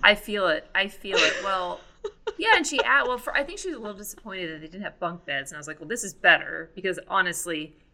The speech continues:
Speaker 1: you're not gonna hear, you'll still hear people turning in the middle of the night, but it's different when you're on a bunk bed, and no one's gonna fall off the bunk bed 'cause they have to go pee in the middle of the night and all
Speaker 2: No,
Speaker 1: that
Speaker 2: it's like,
Speaker 1: jazz.
Speaker 2: you don't, your whole sleeping experience doesn't depend on who you're sharing the bunk with.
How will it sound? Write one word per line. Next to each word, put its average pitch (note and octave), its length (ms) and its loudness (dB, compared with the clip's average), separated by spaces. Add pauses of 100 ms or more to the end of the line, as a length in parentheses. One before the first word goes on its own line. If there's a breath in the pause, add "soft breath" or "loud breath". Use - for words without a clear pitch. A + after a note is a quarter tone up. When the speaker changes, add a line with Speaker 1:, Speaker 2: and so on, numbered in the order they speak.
(100)
Speaker 1:
you're E3+ 80 -14
not D#3+ 180 -2
gonna E3 100 -14
hear, E3 480 0
you'll A3 140 0
still - 160 -4
hear G#3 200 0
people F3 300 -10
turning F3 340 2
in C#3+ 80 -8
the C#3+ 60 -10
middle C#3+ 180 -4
of C#3 80 -8
the C#3 60 -10
night, C#3+ 160 -10
but D3+ 80 -12
it's D3 140 -12
different F3+ 640 0 (160)
when F3 120 -12
you're D3+ 120 -6
on C#3+ 80 -10
a D3 40 -12
bunk D3+ 240 -4
bed, D3+ 280 -6
and D3 160 -14 (380)
no A3 100 4
one's A3 160 2
gonna G#3 120 4
fall G#3 360 4
off F3+ 160 2
the F#3 80 -8
bunk F3 260 -4
bed E3+ 160 2
'cause E3 100 -14
they E3+ 60 -2
have D#3+ 140 0
to E3+ 60 -16
go D#3 120 -4
pee G3 240 -4
in E3+ 80 -2
the D#3+ 60 -10
middle D3+ 180 -6
of C#3+ 60 -6
the C#3+ 60 -10
night C#3 360 -4
and D3 100 -12
all D3 60 -2
Speaker 2:
No, C4+ 120 4
Speaker 1:
that C#4+ 180 4
Speaker 2:
it's - 80 -10
like, C#4+ 160 6
Speaker 1:
jazz. - 180 -10
Speaker 2:
you C#4 80 2
don't, C4+ 180 6
your B3 240 4
whole A#3 360 2
sleeping A3+ 420 -2
experience G#3+ 520 -6
doesn't F#3+ 200 -8
depend F#3 320 -4
on E3+ 140 -4
who F3+ 140 -6
you're F#3+ 200 -4
sharing F#3+ 480 -2
the F3 100 -6
bunk F3+ 380 -10
with. - 540 -14